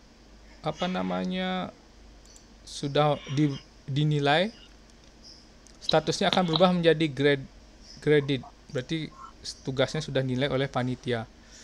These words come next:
Biasanya di sini, eh, di bawahnya ini kalau ada feedbacknya akan muncul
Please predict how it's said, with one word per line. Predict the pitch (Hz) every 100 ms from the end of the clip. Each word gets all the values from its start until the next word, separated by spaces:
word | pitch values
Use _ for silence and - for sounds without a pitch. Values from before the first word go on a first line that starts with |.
| - - - - - - - - -
Biasanya | 135 131 165
di | 165
sini, | 165
eh, | 170 160 147 123 117 -
di | 139 143
bawahnya | 143 147 147 143
ini | 160 180
kalau | 165 147
ada | 139 143 143 -
feedbacknya | - 156 135 131 151 180
akan | - 165
muncul | 165 156 156 170 160